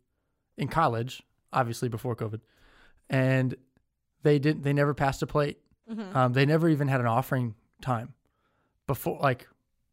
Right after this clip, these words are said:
Speaker 1: every two or three weeks at the
Speaker 2: Mm-hmm.
Speaker 1: most, in a single sentence before his message, the pastor would say,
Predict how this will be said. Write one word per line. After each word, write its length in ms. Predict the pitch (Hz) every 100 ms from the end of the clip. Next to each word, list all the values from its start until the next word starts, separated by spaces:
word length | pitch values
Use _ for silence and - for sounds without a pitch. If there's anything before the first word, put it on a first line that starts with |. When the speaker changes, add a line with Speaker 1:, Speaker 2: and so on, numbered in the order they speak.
| _ _ -
Speaker 1:
every 920 | 175 180 185 190 185 185 185 185 180 - _ -
two 180 | - 160
or 60 |
three 180 | 170 165
weeks 380 | 156 175 - - _
at 100 | 262
the 60 | 247
Speaker 2:
Mm-hmm. 80 | 131
Speaker 1:
most, 420 | 123 160 - - _ _ _ _ _ _ _ _ _ _ _ -
in 180 | 151 147
a 120 | 135
single 340 | - 165 165
sentence 400 | 160 151 139 143
before 400 | - 127 - 147
his 180 | 139 131
message, 360 | 135 123 139 117
the 60 |
pastor 320 | 123 127 120 127
would 100 | 113
say, 260 | 131 120